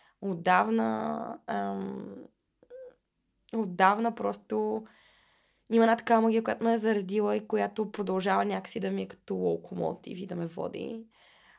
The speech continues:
А, не подценявам театър. Театър е много сложно изкуство. Даже наскоро започвам нови репетиции. А, в проект на Деси Шпатова, но,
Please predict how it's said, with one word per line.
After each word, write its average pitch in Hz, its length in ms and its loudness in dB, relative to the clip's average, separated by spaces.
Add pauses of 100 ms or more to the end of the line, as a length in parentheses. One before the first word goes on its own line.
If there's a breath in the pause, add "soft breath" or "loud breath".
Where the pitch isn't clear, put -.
(120)
А, 170 280 2
не 165 240 -2
подценявам 170 480 -2
театър. 165 240 -4
Театър 160 320 -8
е 165 80 -8
много 156 340 -8
сложно 175 340 -6
изкуство. 226 720 -10 (680)
Даже 170 240 -8
наскоро 165 340 -4
започвам 160 440 -8
нови 147 180 -6
репетиции. - 680 -10 (1160 loud breath)
А, 196 440 0 (120)
в 196 200 -8
проект 208 220 -4
на 196 100 -4
Деси 190 240 -4
Шпатова, 196 720 -8 (220)
но, 185 680 -2